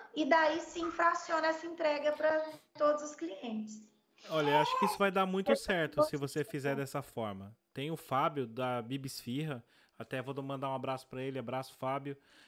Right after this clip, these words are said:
Speaker 2: que ele, eles fazem isso, em determinados dias da semana eles fazem entrega numa região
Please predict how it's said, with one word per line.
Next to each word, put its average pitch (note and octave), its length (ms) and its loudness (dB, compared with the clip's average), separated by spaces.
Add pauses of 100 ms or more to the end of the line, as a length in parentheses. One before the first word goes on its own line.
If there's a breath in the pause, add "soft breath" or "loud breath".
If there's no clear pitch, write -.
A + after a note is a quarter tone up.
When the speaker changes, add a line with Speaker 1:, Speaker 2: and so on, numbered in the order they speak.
(120 soft breath)
Speaker 2:
que - 100 -4
ele, D#3+ 120 -4 (220)
eles D#3 240 -4
fazem F3 380 0
isso, - 180 -12
em C#3+ 40 -10
determinados D3+ 800 -4
dias D#3 240 -6
da D3+ 100 -6
semana D3 500 -8
eles D3+ 140 -16
fazem D3 300 -10
entrega C#3+ 320 -10
numa C#3+ 200 -8
região C3 600 -8